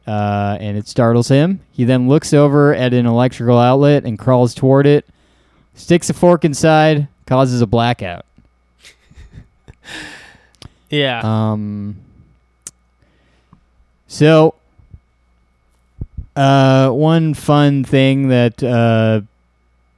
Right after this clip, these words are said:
Speaker 1: d-, to read into, uh, too much is, do you remember in part three when Cooper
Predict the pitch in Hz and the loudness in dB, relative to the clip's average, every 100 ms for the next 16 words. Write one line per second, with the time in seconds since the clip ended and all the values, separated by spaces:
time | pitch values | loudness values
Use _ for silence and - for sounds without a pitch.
0 | _ _ _ _ _ _ - 127 - _ | _ _ _ _ _ _ -4 -2 -2 _
1 | - 123 123 123 120 123 120 127 127 131 | -2 2 2 2 2 0 2 2 4 4
2 | 135 120 120 120 120 - 135 135 147 - | 2 0 0 0 -2 0 0 2 0 -2
3 | - 127 110 107 101 131 131 127 156 190 | -2 0 -2 -4 -4 -4 -2 0 0 2
4 | 220 180 - 156 151 151 - - - - | 2 0 0 0 2 0 -2 -20 -8 0
5 | 135 131 107 101 101 104 107 107 107 104 | 2 4 2 0 -2 -2 0 -2 -4 -6
6 | 98 _ _ _ _ - - 160 175 160 | -10 _ _ _ _ -8 -2 0 2 4
7 | 156 151 | 4 2